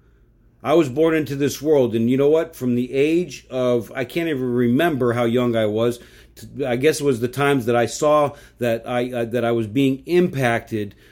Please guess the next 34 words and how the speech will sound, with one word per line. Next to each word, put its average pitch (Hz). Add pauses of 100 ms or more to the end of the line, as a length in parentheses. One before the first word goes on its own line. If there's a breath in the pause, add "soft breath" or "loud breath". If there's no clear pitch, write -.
(120 soft breath)
by 120
other 135
people 127
looking 131
at 127
me 123
and 117
making 123 (180 loud breath)
comments 127
and 110
strangeness, 127
even 135
from 127
my 117
high 127
school 131
and 107
junior 127
high 120
and 113
elementary 123
schools. 123 (320 loud breath)
It 165
was 185
a 170
challenge, 143
guys, 113 (200 loud breath)
and 117
you 120
had 143
to 135
go 143
through 123
it, 87